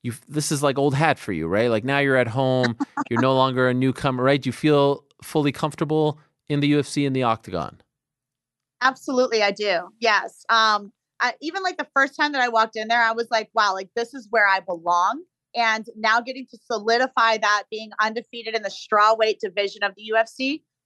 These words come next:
Speaker 2: um, it's just amazing. It's amazing. So since going back down to strawweight, which I had a last minute opportunity and went up in my first fight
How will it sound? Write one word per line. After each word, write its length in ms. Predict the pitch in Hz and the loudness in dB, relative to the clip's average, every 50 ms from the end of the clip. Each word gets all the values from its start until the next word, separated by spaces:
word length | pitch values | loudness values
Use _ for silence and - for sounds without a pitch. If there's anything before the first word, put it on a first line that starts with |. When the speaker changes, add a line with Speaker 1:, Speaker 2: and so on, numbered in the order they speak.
| - 220 | 0 2
Speaker 2:
um, 300 | 214 202 196 196 190 - | 2 4 2 0 -2 -4
it's 240 | - 220 - - - | -12 -12 -12 -10 -6
just 480 | 240 226 214 190 - - _ _ _ _ _ _ _ _ - | -4 -4 -4 -6 -8 -20 _ _ _ _ _ _ _ _ 0
amazing. 760 | 233 233 226 220 220 226 214 208 190 175 - - 156 170 180 - | 0 0 0 -2 -6 -6 -6 -6 -8 -10 -10 -16 -20 -20 -14 -4
It's 160 | - 220 - - | -4 -4 -2 -2
amazing. 640 | 226 214 208 196 185 180 180 - - - - - | -4 -2 0 -2 -2 -2 -4 -6 -10 -10 -10 -12
So 640 | - - - 214 208 202 190 190 185 185 180 185 _ _ _ | -12 -2 2 4 4 6 6 6 6 4 4 2 _ _ _
since 400 | - - 254 269 277 - - - _ | -2 0 0 0 0 -4 -14 -18 _
going 260 | 185 254 262 254 254 247 | -2 0 0 0 0 2
back 220 | 240 240 240 - | 0 0 0 0
down 180 | 233 214 220 220 | -4 -6 -6 -6
to 60 | 208 | -10
strawweight, 460 | - - - 214 202 202 202 202 196 - | -16 -6 -2 0 0 0 0 -2 -4 -4
which 160 | 202 202 196 - | -4 -6 -4 -2
I 100 | 208 202 | -4 -2
had 160 | 240 240 247 | 0 0 0
a 100 | 240 226 | 0 0
last 300 | 208 196 202 208 - - | 2 0 0 0 -2 -12
minute 160 | 214 202 196 | -14 -6 -4
opportunity 560 | 190 185 - 190 - - 196 196 185 190 180 | -4 -4 -4 -10 -16 -14 -14 -10 -8 -6 -6
and 80 | 175 170 | -6 -2
went 180 | 175 180 175 175 | -2 -2 0 2
up 140 | 175 175 - | 0 0 0
in 80 | 175 175 | -4 -6
my 140 | 170 165 - - | -6 -6 -6 -6
first 240 | 180 175 175 - - | -6 -6 -6 -4 0
fight 320 | 190 180 175 170 170 | 2 2 2 2 -2